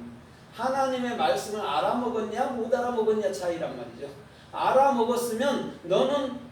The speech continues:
이스라엘 회중에 나와 같다." 그랬잖아요. 나와 같은 선지자, 하나님과 같은 선지자를 하나 세운다고 말했죠. 그러면 왜 하나님과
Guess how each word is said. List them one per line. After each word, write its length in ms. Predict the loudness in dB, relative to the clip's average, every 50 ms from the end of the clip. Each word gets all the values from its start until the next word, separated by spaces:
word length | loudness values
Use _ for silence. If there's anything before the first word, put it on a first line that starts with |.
| -18 -12
이스라엘 640 | -8 -6 -6 -4 -2 4 6 8 10 10 10 8 8
회중에 400 | 6 4 2 0 -4 -4 -2 -2
나와 360 | -2 0 2 4 4 6 6 4
같다." 300 | 2 2 2 2 2 2
그랬잖아요. 680 | 2 0 0 0 2 2 2 2 2 2 0 -2 -4 -6 -10 -16 -20 -20 -20 -20 -20 -20 -20 -8 -2
나와 400 | 2 6 8 10 10 10 10 10
같은 300 | 8 6 4 0 -2 0
선지자, 420 | 2 2 2 2 2 2 2 2
하나님과 640 | 2 0 -2 -2 -2 0 2 2 2 4 6 6 6 6
같은 260 | 6 2 -2 0 2
선지자를 800 | 2 2 2 0 0 2 2 8 10 12 10 10 10 4 -2 -8 -10 -6 -2
하나 260 | 0 2 2 2 2
세운다고 560 | 2 2 2 2 2 4 4 6 6 6 6
말했죠. 680 | 4 2 2 2 2 4 4 4 4 4 0 -6 -12 -14 -18 -20 -16 -6
그러면 500 | -2 2 2 4 4 2 0 -2 -4 -8 -10 -4 2
왜 320 | 4 4 6 6 6 6
하나님과 480 | 6 4 4 4 2 0 2 6 8